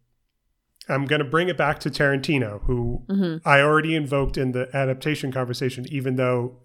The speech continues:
Speaker 1: he had
Speaker 2: Leo.
Speaker 1: Hmm?
Speaker 2: Leo.
Speaker 1: Yes. So, so, okay. So Once Upon a Time in Hollywood. So thi-, so this,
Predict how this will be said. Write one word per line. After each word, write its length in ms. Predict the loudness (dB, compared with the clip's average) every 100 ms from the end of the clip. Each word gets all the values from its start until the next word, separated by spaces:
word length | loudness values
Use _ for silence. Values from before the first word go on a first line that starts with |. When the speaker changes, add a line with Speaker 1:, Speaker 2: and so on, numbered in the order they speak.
| 2
Speaker 1:
he 200 | 6 8
had 180 | 6
Speaker 2:
Leo. 200 | 2 -6 _ _ _ _ _ _ _ _ _ _
Speaker 1:
Hmm? 220 | -4 -2 -4 -8 _ _ _ _ -8
Speaker 2:
Leo. 580 | 2 4 4 2 -8 _ -20 -20 _ _ _ _ _ _ -20 -2
Speaker 1:
Yes. 360 | 0 0 -4 -16 -14
So, 320 | -10 -8 -6
so, 220 | 0 0
okay. 360 | 2 -2 -2 -4
So 160 | -4
Once 260 | -2 -2 -2
Upon 220 | 0 0
a 40 | 2
Time 220 | 0 -2
in 80 | -2
Hollywood. 440 | -4 -6 -10 -12
So 180 | -6 -4
thi-, 260 | -2 -4
so 240 | -6 -4 -2
this, 460 | 0 -2 -8 -12